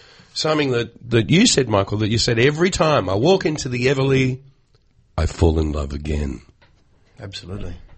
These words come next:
Speaker 1: And
Speaker 2: Yeah.
Speaker 1: what is it that you fall in love with would probably be a good question.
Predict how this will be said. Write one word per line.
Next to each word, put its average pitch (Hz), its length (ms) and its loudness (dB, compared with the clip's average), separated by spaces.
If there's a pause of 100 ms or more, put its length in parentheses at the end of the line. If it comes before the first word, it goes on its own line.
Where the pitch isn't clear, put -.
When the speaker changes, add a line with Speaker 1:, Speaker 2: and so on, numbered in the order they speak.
(100)
Speaker 1:
And 101 480 4
Speaker 2:
Yeah. 110 80 -4
Speaker 1:
what 131 340 2
is 139 180 -4
it 110 100 -6
that - 80 -8
you 107 120 2
fall 113 280 0
in 113 100 -2
love 123 220 -4
with 85 260 -10
would 85 160 -4
probably 85 280 2
be 85 220 2
a 80 40 -2
good 85 220 -2
question. 98 460 2